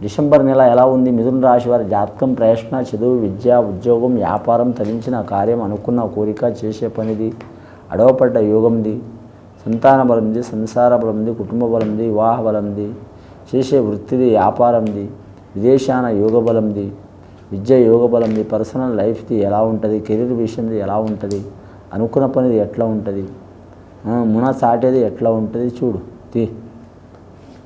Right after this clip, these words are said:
ముఖ్యంగా మిథున రాశి వారి జాతకంలో చూడాలంటే మాత్రం సీతారామచంద్రుడు వచ్చినండి వారి పేరు మీద, రాముడు సీతమ్మ వచ్చింది, అలాగే మాత్రం ఆంజనేయ స్వామి,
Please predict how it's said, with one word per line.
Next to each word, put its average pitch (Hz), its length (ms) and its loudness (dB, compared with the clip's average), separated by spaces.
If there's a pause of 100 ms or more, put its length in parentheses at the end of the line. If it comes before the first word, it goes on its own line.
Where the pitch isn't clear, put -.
(4000)
ముఖ్యంగా 156 340 4
మిథున 139 300 8
రాశి 143 280 8
వారి 143 200 6
జాతకంలో 117 500 4
చూడాలంటే 131 520 4
మాత్రం 127 320 0
సీతారామచంద్రుడు 127 920 0
వచ్చినండి 123 380 -2
వారి 117 180 2
పేరు 113 240 -2
మీద, 113 160 -2
రాముడు 113 500 0
సీతమ్మ 120 480 -2
వచ్చింది, 113 400 -2
అలాగే 113 420 0
మాత్రం 113 360 -4
ఆంజనేయ 117 400 -2
స్వామి, 107 400 -4